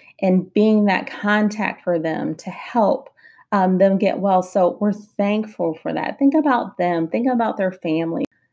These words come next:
the countless families who are now able to stay at home and reconnect with each other. Y'all, I think we have truly just broken busy <laughs> in our lives. We are at home a lot more. We're not running around.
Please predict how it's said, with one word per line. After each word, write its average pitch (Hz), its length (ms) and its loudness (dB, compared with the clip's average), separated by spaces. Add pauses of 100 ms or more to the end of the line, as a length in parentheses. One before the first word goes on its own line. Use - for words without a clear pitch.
(120)
the 202 120 4
countless 254 680 0
families 180 840 2
who 202 120 0
are 185 140 4
now 202 380 2
able 202 340 0
to 196 120 -2
stay 175 340 0
at 165 140 -4
home 185 640 2 (300)
and 190 220 0
reconnect 185 580 -2
with 160 200 -4
each 156 180 -6
other. 170 400 -4 (680)
Y'all, 214 240 4
I 226 160 2
think 208 280 0
we 196 120 0
have 170 140 0
truly 180 420 -2
just 170 280 -6
broken 175 400 0
busy 175 680 2
<laughs> - 60 -6
in 254 440 4
our 185 220 4
lives. 175 800 0
We 190 180 -4
are 175 220 -2
at 175 200 -8
home 196 500 0
a 185 120 -4
lot 175 320 -2
more. 180 380 0
We're 180 120 0
not 170 340 -4
running 185 320 0
around. 170 640 -2